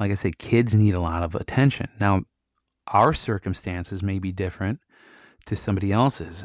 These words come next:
I mean, different strokes for different folks, as I've once heard before. Not everyone's situation is different. What works for us may not work for someone else. But, well,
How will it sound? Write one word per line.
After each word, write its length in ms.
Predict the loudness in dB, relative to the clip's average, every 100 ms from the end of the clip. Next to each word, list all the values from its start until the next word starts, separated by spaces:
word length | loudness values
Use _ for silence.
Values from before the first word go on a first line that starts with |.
| -8
I 140 | 0
mean, 200 | 2 4
different 380 | 2 0 0 0
strokes 360 | 0 0 0 -2
for 100 | -2
different 380 | -2 0 -4
folks, 340 | 0 0 0 -2
as 220 | -4 -2
I've 260 | -4 -8 _ _
once 260 | -4 -4 -2
heard 260 | -4 -4 -6 -12
before. 520 | -10 -8 -8 -10 -20 _ _ _ _ -4
Not 200 | 2 2
everyone's 340 | 2 2 0
situation 520 | -2 -4 -2 -2 0 -2
is 100 | 2
different. 420 | 2 2 -4 -12 _ _ _ _ _ _ _ _
What 160 | 2 4
works 220 | 2 2
for 140 | 4
us 220 | 4 4
may 180 | 2 2
not 220 | 2 0
work 200 | 0 -2
for 100 | -4
someone 340 | -6 -4 -2 0
else. 320 | -2 -4 -8
But, 220 | -6 -6 -6 -10
well, 220 | -8 -8